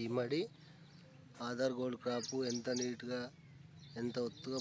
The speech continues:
బాగా వచ్చింది. ఇది, ఇది ఆధార్ గోల్డ్ వేయని పంట, దానికి దీనికి డిఫరెన్స్ చూడండి. ఇది, ఈ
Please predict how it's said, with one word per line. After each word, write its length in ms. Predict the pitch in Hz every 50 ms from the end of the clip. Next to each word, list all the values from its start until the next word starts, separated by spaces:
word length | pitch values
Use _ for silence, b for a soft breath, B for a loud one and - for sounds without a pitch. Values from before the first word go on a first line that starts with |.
| 117 117
బాగా 160 | 117 117 120 123 113
వచ్చింది. 300 | - - 123 117 107 104 101
ఇది, 140 | 110 139 165 214 - - - - - - - - - 131 127
ఇది 120 | 127 135 127 117 113 120
ఆధార్ 280 | 123 123 135 139 139 139 131
గోల్డ్ 260 | 139 139 139 139 151 160 165 151 127 - - - - - - - 110
వేయని 360 | 110 117 135 143 147 139 143 - 143
పంట, 220 | 127 117 104 - 104 - - - - - - - 120 110 117
దానికి 240 | 123 131 135 139 135 135
దీనికి 240 | 139 135 131 147 139 131
డిఫరెన్స్ 300 | - 131 131 131 120 127
చూడండి. 300 | 127 117 117 120 127 135 131
ఇది, 100 | 123 117 117 127 - - - - - - - - - - - - - -
ఈ 40 | 127